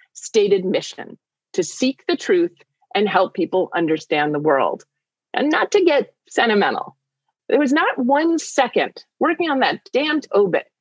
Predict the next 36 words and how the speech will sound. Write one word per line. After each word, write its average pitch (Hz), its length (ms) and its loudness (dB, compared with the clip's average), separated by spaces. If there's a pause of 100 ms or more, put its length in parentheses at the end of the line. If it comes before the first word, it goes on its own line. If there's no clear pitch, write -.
(220)
that 494 120 2
we 339 120 4
weren't 349 260 0
seeing 294 520 -4
the 247 80 0
truth 226 400 0
about 180 300 2
Mary 170 220 2
Tyler 180 320 2
Moore 170 200 0
and 160 220 -2
helping 165 300 0
people 156 400 -2 (340)
to 196 120 2
understand 170 640 -2
her. - 280 -8 (640)
Obituaries 254 880 2
are 196 220 4
an 190 180 2
excellent 180 420 -6
prose 160 320 -2
discipline. 151 560 -8 (400)
You 262 100 0
can't 359 420 0
eulogize, 185 760 2
or 190 100 4
at 190 100 -2
the 233 60 0
Times, 302 360 -2
you 269 100 2
can't 339 200 -4
use 254 200 0
euphemisms 180 840 2 (120)
like 175 200 2
passed - 420 -4
away. 156 420 0